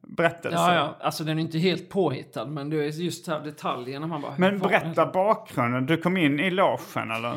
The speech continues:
Speaker 2: Ja, men det var, alltså, det är ju då i Tivoliparken i Kristianstad.
Speaker 1: Ja.
Speaker 2: Där det brukar vara, eller brukade förr i alla fall vara olika spelningar och sånt på somrarna då.
Speaker 1: Mm.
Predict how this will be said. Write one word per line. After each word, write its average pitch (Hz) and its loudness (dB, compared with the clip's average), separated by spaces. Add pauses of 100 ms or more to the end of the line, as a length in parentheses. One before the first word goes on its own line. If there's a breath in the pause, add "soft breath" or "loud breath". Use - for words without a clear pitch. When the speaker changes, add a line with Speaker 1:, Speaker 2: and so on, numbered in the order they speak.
(100)
Speaker 2:
Ja, 147 -4
men 196 4
det 202 2
var, 208 4
alltså, 185 2
det 170 0
är 190 4
ju 180 4
då 160 4
i 143 0
Tivoliparken 175 0
i 175 -8
Kristianstad. 170 -6 (180 soft breath)
Speaker 1:
Ja. 170 2 (160)
Speaker 2:
Där 151 0
det 156 0
brukar 151 -2
vara, 143 0
eller 139 -2
brukade 135 -6 (100)
förr 127 -4
i 135 -2
alla 135 0
fall 127 -6
vara 139 -6
olika 113 -10
spelningar 117 -8
och 123 -10
sånt 127 -12
på 131 -14
somrarna 127 -6
då. 151 -6
Speaker 1:
Mm. 170 4